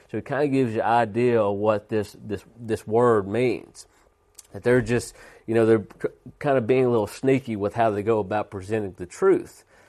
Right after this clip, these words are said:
Uh, it says, "Refuse to practice cunning or to tamper with God's word." I was reading somewhere, and it says this, this Greek word that is used as tamper is only used only in this place, uh, in the New Testament. And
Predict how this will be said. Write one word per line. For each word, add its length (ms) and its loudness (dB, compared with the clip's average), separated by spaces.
Uh, 220 6
it 40 2
says, 220 -2
"Refuse 460 2
to 40 -16
practice 360 0
cunning 260 0
or 140 2
to 100 2
tamper 560 0
with 240 -2
God's 400 2
word." 420 0
I 120 4
was 120 2
reading 360 6
somewhere, 380 4
and 100 4
it 20 2
says 240 0
this, 300 0
this 200 -6
Greek 380 2
word 440 4
that 180 2
is 120 -6
used 440 0
as 320 0
tamper 560 -2
is 80 -4
only 240 2
used 480 -2
only 300 6
in 160 0
this 180 0
place, 680 -6
uh, 80 -4
in 200 0
the 60 -2
New 200 -2
Testament. 760 -4
And 480 0